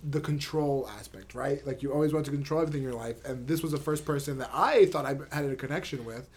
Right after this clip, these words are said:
but in hindsight, it was literally not, like, nothing.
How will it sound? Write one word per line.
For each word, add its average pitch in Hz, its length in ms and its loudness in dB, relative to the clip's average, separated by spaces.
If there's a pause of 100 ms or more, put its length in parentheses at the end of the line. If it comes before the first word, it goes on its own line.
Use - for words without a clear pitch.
(480)
but 139 300 -2 (460)
in 139 100 -2
hindsight, 123 680 -4
it 127 120 -2
was 117 220 -8
literally 123 400 -2
not, 113 580 -10
like, 104 260 -12
nothing. 104 260 -16